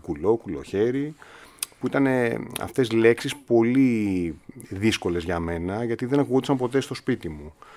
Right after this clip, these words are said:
Οπότε, ε, τη λέξη «κουλός» την είχα στο μυαλό μου σαν κάτι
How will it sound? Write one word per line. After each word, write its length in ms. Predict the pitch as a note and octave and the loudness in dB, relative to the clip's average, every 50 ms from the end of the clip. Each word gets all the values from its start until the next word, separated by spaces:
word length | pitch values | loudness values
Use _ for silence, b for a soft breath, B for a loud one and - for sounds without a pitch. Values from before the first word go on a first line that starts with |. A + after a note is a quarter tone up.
| B B B B B B B | B B B B B B B
Οπότε, 720 | - F#2 - - B2+ B2 - - D3+ D3+ D3 C#3+ C3+ C3 B2 A#2 B2 - _ - - A#2+ | -8 -6 -4 -4 -4 -4 -2 0 2 2 4 2 2 0 -2 -4 -8 -12 _ -16 -12 -10
ε, 60 | - - | -10 -8
τη 80 | - G#2+ | -4 -2
λέξη 260 | G2+ A2+ A#2 - D3+ | -2 -2 -2 -2 -4
«κουλός» 480 | C#3 - B2 A2 G#2 G#2 A#2+ C3 B2 - | -2 0 0 2 4 4 4 4 4 2
την 220 | - C#3+ C3 B2+ | 0 2 2 2
είχα 400 | C3+ C3 - C#3+ C#3+ C#3 C3+ B2+ | 2 0 0 0 0 0 0 0
στο 140 | A#2 - B2 | -2 0 0
μυαλό 340 | A#2 A2 G2+ G2 G2+ A2 B2 | 0 2 2 2 2 2 2
μου 100 | C#3 C3+ | 2 2
σαν 220 | - C#3 C3+ A#2+ | 0 -2 -2 0
κάτι 340 | A#2+ B2+ C3 C3 B2+ - | 2 2 2 2 2 2